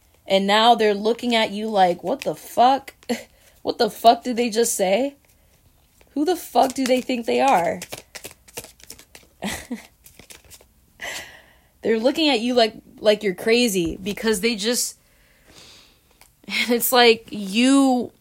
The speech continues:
are complex, and that's not a bad thing. <laughs> It's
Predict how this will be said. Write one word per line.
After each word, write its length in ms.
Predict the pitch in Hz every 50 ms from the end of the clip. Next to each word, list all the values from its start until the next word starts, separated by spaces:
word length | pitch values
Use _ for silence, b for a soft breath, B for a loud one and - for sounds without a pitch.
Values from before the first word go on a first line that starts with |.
| _ _ _ _ _ _ _ - - - - - - -
are 260 | - - 233 262 269
complex, 1040 | - - - 233 220 202 190 - - 208 196 170 147 151 143 - - - - - - - b b b b b b b b b
and 120 | 196 196
that's 240 | 214 247 - - 254
not 200 | 285 302 302 285
a 60 | 240
bad 420 | 175 - 175 180 220 254 240 - -
thing. 600 | _ - 185 170 151 143 135 110 - - - - -
<laughs> 60 | 214 - 226 - - b b b b b b b b b b b b b _ -
It's 540 | 214 254 254 - - - - - - -